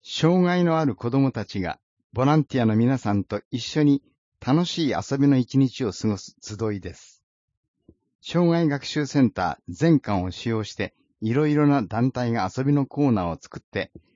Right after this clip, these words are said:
みんなを待っています。地域の子どもたちみんなが参加できる楽しい催しです。家族や友達も誘って、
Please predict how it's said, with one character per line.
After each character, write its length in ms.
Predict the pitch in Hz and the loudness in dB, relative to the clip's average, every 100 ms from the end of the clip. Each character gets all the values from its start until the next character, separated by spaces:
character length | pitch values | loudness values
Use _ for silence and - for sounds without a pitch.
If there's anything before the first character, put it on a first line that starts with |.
| _ - | _ -2
み 140 | 113 | 2
ん 80 | 139 | 4
な 120 | 139 | 2
を 60 | 110 | 0
待 180 | 110 - | -4 -6
っ 20 | |
て 120 | 120 | -4
い 60 | 90 | -4
ま 140 | 80 | -4
す。 260 | - - _ _ _ _ _ _ _ _ _ _ _ _ | -12 -20 _ _ _ _ _ _ _ _ _ _ _ _
地 220 | - 170 | -6 -4
域 140 | 139 131 | 2 2
の 140 | 113 | 2
子 120 | - | 0
ど 80 | 123 | 0
も 100 | 123 | 0
た 140 | 113 | -2
ち 240 | 104 - 98 - | -8 -10 -12 -4
み 180 | 120 151 | 0 2
ん 80 | |
な 120 | 160 139 | 2 0
が 200 | 98 - _ | -4 -8 _
参 300 | - 147 165 | -6 0 2
加 120 | 156 | 0
で 120 | 147 | -4
き 120 | 135 135 | -6 -4
る 200 | 110 - | -6 -6
楽 240 | - 127 170 | -2 0 0
し 180 | - | 0
い 60 | 156 | 2
催 280 | 98 98 101 | 2 0 -2
し 160 | - 92 | -6 -10
で 120 | 98 | -12
す。 260 | - - _ _ _ _ _ _ _ _ _ _ _ _ | -12 -20 _ _ _ _ _ _ _ _ _ _ _ _
家 140 | 139 | -4
族 240 | 131 127 113 | -2 -2 -4
や 120 | 95 | -4
友 240 | - 117 139 | 0 0 0
達 200 | 135 139 | 0 -2
も 100 | 131 | -2
誘 220 | 127 120 | -6 -8
っ 20 | 127 | -8
て、 320 | - 117 | -6 -6